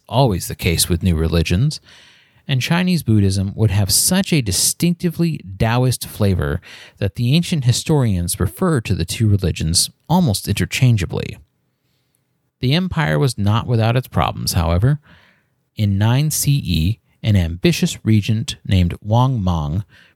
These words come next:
poisoned the thirteen-year-old emperor and, after a show of trying to find a suitable heir, declared himself the only person qualified to take control.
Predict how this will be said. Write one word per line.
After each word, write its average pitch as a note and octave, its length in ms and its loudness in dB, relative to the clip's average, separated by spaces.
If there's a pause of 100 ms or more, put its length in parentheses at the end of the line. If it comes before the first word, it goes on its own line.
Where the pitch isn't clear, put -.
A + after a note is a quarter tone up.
poisoned B2+ 480 0
the G2 240 -4
thirteen-year-old A2+ 920 0
emperor E2 480 0 (120)
and, G#2 400 0 (480)
after B2 320 -4
a G2 100 2
show F2 480 0
of - 180 -6
trying E2 380 0
to E2 60 -6
find A2 400 -2
a D#2+ 40 -6
suitable F2 540 0
heir, F#2 400 0 (460)
declared D#3+ 400 0
himself G2 680 -2
the - 180 -4
only C#3+ 300 2
person A2+ 400 -2
qualified - 800 -2
to - 100 -2
take - 220 2
control. C#2+ 640 -2